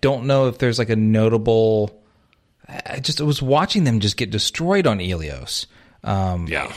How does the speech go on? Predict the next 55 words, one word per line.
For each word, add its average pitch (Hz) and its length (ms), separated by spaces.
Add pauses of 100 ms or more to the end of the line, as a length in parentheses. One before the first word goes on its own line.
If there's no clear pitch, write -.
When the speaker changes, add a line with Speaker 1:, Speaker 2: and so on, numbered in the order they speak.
(140)
Speaker 1:
and 117 380
they 123 80
were 123 80
just 113 160
getting 107 400
booped 131 320
into 120 180
the 98 120
well 151 380
all 131 140
the 127 120
time. 117 240
Like, 110 160
it 135 40
was 131 100
just 127 180 (200)
brutal 120 580
on 98 440
well. 92 380 (320)
And 131 140
so 143 160
I, 135 100
I 135 320
think - 380 (300)
some 160 360
of 185 100
it 196 100
may 135 300
be 147 180
map. 85 380 (360)
Um, 101 260
it 110 180
could 175 240
be 170 120
that 156 120
they're 135 140
not 123 180
changing 107 340
up 107 140
the, 113 180 (140)
the 113 120
right 98 220
comp 92 280
on 90 60
the 87 60
map. 87 140
So 139 140
I, 127 240
I 123 100
guarantee 160 520
you 127 200
will 113 60
s-, 110 120
probably 120 420
see 107 420